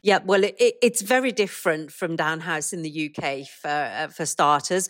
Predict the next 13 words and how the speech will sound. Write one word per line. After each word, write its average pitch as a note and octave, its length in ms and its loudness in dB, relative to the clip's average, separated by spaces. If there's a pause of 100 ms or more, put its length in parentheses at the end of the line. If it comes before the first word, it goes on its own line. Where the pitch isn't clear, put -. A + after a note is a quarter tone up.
(200)
We're G#3 240 4
in G3+ 140 0
the F#3+ 40 -4
middle F3+ 240 -2
of E3 100 -6
the E3+ 80 -6
desert, D#3 600 -4
of F#3+ 140 -20
course, F3 300 -4
here E3 280 -4
in D3+ 160 -8
Riyadh. C#3+ 460 -4 (400)
Um, D#3 420 -2